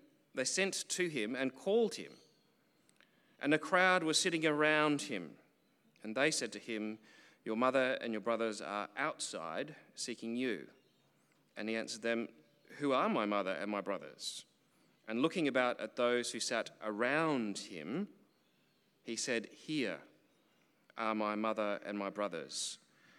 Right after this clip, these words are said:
For whoever does the will of God is my brother and sister and mother.'" Now, J C Ryle has pointed out in com-, commenting on these verses that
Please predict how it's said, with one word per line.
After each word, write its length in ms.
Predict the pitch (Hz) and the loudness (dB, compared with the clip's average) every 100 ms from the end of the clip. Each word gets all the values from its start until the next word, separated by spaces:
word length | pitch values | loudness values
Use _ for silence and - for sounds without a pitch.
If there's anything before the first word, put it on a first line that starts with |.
| _ | _
For 160 | - 113 | -8 -4
whoever 320 | 131 131 123 | 0 2 0
does 480 | 104 123 123 123 - | 2 2 4 2 -2
the 80 | 113 | -2
will 200 | 113 110 | 0 0
of 120 | 104 | -2
God 460 | 117 101 87 98 - | 0 2 0 -4 -6
is 260 | 104 101 | -8 -4
my 140 | 104 98 | -2 -2
brother 440 | 107 101 98 95 - - _ _ _ _ | 0 0 0 -2 -6 -20 _ _ _ _
and 160 | 110 95 | -12 -6
sister 560 | - 110 - 101 92 - - _ - _ - | -4 -2 -2 -2 -2 -6 -16 _ -20 _ -14
and 160 | 104 90 | -8 -6
mother.'" 260 | 87 69 - _ _ _ _ _ _ _ _ _ _ _ _ _ _ _ - _ _ _ - - | -6 -10 -16 _ _ _ _ _ _ _ _ _ _ _ _ _ _ _ -20 _ _ _ -14 -4
Now, 140 | 104 | -2
J 180 | 107 131 | 2 2
C 180 | 123 120 | 4 4
Ryle 360 | 117 123 143 | 6 8 8
has 320 | 139 113 - - - | 6 4 2 0 0
pointed 280 | 135 120 | 0 4
out 200 | 123 147 | 4 4
in 120 | 147 117 | 0 -4
com-, 240 | - 123 - | -2 -2 -2
commenting 420 | - 131 123 123 | 0 0 0 0
on 120 | 117 | 2
these 200 | 117 113 | 2 0
verses 760 | 113 123 117 - 175 220 - - - _ _ _ _ _ _ _ _ _ _ _ _ _ _ - | 0 2 2 0 -2 0 0 -2 -10 _ _ _ _ _ _ _ _ _ _ _ _ _ _ 0
that 400 | 135 - - | 2 2 -2